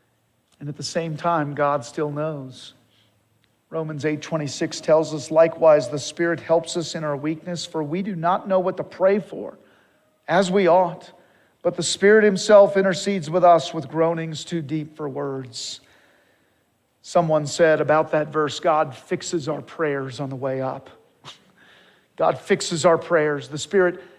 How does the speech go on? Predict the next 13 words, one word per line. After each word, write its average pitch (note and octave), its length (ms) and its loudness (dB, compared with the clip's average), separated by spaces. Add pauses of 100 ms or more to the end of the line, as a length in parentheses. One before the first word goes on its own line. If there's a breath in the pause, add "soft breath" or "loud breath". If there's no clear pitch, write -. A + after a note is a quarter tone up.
helps - 460 4
us D3 260 -2
to - 220 0
ask F#3+ 500 4
by F3 260 6
way F#3+ 320 4
of G3+ 180 4
translation E3+ 800 0
for E3+ 140 -6
what G3 340 6
we G3+ 160 0
really F#3+ 380 2
need. C3+ 420 -12